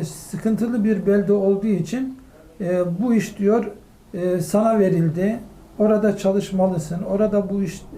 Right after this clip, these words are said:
e, bu işi insanlara anlatmalısın. Bu putların ne kadar aciz olduklarını, bir fayda vermeyeceğini, bir zarar veremeyeceğini, onların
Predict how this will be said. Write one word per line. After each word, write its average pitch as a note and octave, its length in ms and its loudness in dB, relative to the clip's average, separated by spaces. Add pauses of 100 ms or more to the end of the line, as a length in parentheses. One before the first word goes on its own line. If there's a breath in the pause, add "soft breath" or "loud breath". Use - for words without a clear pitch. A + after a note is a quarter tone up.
e, F3+ 240 -2
bu F#3+ 120 0
işi G3 220 -4
insanlara F#3+ 840 0
anlatmalısın. F3+ 880 0 (600 loud breath)
Bu F#3 120 0
putların G3 600 0 (200)
ne G3 120 0
kadar F#3+ 340 2
aciz F3+ 400 0
olduklarını, D3+ 720 -2 (540 loud breath)
bir G3+ 140 2
fayda F#3+ 440 0
vermeyeceğini, D#3+ 840 0 (480 loud breath)
bir F#3 120 2
zarar F#3+ 500 2
veremeyeceğini, E3+ 920 2 (540 loud breath)
onların G#3 560 2